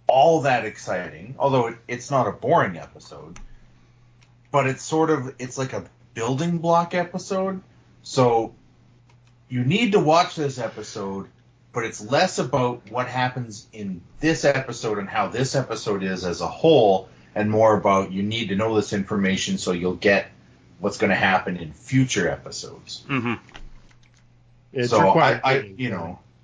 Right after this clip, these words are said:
Speaker 1: I would say you, you should watch this episode, but not necessarily because it's an awesome episode, more just because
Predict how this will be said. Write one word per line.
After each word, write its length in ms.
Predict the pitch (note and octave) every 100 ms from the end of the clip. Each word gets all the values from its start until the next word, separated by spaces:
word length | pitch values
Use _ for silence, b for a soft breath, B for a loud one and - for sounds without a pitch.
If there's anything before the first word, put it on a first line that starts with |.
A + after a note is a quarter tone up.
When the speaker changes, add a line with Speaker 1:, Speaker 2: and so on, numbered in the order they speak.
| _ _ _
Speaker 1:
I 80 | B2+
would 240 | C3 D#3+
say 120 | C#3 D3+
you, 220 | B2+ C3
you 160 | C3 B2
should 360 | - D#3+ D3
watch 360 | G#2+ A2+ B2 -
this 200 | G2 -
episode, 500 | A#2 A2+ G#2 F#2 D2+
but 140 | G#2 G#2
not 260 | A#2 A#2
necessarily 580 | A2 G#2 - - G#2 F#2+
because 360 | F2 - F#2 E2+
it's 140 | -
an 100 | D#2
awesome 420 | E2 B2+ C#3 D#3+
episode, 560 | E3 E3+ D#3+ E3 D#3+ B2+
more 200 | G2+ G2+
just 200 | F#2 -
because 560 | F#2+ - F2+ E2+ -